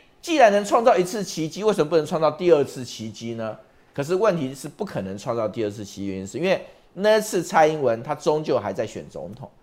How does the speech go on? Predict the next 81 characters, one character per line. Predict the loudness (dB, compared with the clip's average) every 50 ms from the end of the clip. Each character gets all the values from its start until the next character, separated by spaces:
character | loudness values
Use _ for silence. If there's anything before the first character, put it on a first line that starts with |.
| _ _ _ _ _
现 | 0 0
在 | 0 0
蔡 | 2 2 2 2
英 | 2 0
文 | -2 -4 -6
是 | -6 -8 -8
已 | -8 -6
经 | -6 -8 -8 -8
是 | -6 0
要 | 2 2
卸 | 2 0 -4 -6 0 4 4 4
任 | 6 4 0 0
总 | -2 -6 -6 -6
统 | -8 -12 -12
的 | -12
人， | -12 -8
所 | -2 0 0
以 | 0 0 -4 -14 -20 -20 -8
苏 | -4 -2
贞 | -2 0
昌 | 2 0 0 0
是 | -2 -4
不 | -4 -4 -6
可 | -4 -2 -4 -4
能 | -4 -2
再 | 0 0 0
创 | 0 -2 -4 -4 0
造 | 2 0 0
所 | 0 -4 -6 -8
谓 | -8
这 | -6
种 | -6 -6 -6 -6
奇 | -10 -12 -14 -14
迹， | -10 -8
因 | -8 -8
此 | -4 -2 -2 -2 -2 -6 -18 -20 -20 -20 -20 -4
这 | -4 4
个 | 4 4 4 4 -4 -14 4
脚 | 6 8 8
本 | 10 8 6 4
不 | 6 4
会 | 4 4
发 | 4 2 0 0 0
生。 | -2 -6 0
但 | 4 4 4
是 | 4 4 -4
就 | -2 0 -2 -2
当 | 2 2 0 0 0 -2
事 | -2 -2
人 | -2 -2 -2
心 | -4 -8 -10 -8 -6
里 | -4 -2
来 | 0 0 0
讲 | 0 -2 -4 -4
的 | -2
话， | 0 0 0 0 -2 -8 -18 _ _ _ _ _
我 | 4 4 4 6
当 | 6 6 6 6
然 | 6 6 4 4
还 | 4 2
是 | 0 0 -4
期 | -6 -6 -10 -8 -8 2
待 | 4 4 4 4 2 0 4
再 | 6 6
来 | 6 6 2
一 | 0
个 | -2
大 | -2 0 -2 0 0
逆 | -4 -6 -8 -10 -10
转 | -10 -10 -10 -10 -12
胜 | -10 -4 -2 -2 -2 -2
啊。 | -8 -14 -16 -18 -20 -20 -20 _ _ _ _ _
所 | 4 4
以 | 4 4
这 | 6 4 4 6
个 | 6 6
我 | 6 4
觉 | 2 2 2 2
得 | 2
目 | 0 -2 -4
前 | -2 -2 -4 -4 -4